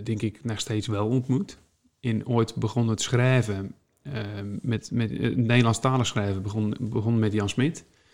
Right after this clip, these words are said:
Dus dan was ik, denk ik, toch in aanraking gekomen met schrijven. Maar misschien niet zelf op het podium. Dus gewoon ja,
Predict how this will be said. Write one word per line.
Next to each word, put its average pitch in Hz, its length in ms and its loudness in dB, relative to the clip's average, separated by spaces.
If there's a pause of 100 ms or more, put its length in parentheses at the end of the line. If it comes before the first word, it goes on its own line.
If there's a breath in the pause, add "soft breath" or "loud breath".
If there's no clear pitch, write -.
(480 loud breath)
Dus 117 320 2
dan 120 220 4
was 127 160 8
ik, 113 120 6
denk 120 180 6
ik, 110 160 -6
toch 156 200 6
in 127 100 10
aanraking 110 540 2
gekomen 98 480 -2
met 101 220 -4
schrijven. 123 680 -2 (880)
Maar 117 220 0
misschien 110 400 2
niet 117 240 4
zelf 104 440 -2
op - 200 -6
het 107 140 -6
podium. 104 480 -4
Dus 104 160 -4
gewoon 101 460 -6 (1300)
ja, 101 260 -8